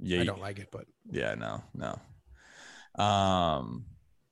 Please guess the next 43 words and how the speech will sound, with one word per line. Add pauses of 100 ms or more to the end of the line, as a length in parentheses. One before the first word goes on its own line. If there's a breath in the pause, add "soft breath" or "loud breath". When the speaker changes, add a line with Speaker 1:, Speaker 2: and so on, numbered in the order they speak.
(360)
Speaker 1:
yeah,
so
it's
interesting.
But,
like,
dealing
with
that
at
the
beach
house
right
now
has
been
fun. (420 soft breath)
What
about
you
on
your
end? (1160)
Speaker 2:
Everything's
good. (160)
I
mean,
I
got
some
stuff (260)
lined
up
that
I'm
not
gonna
announce
yet.
That's
really
gonna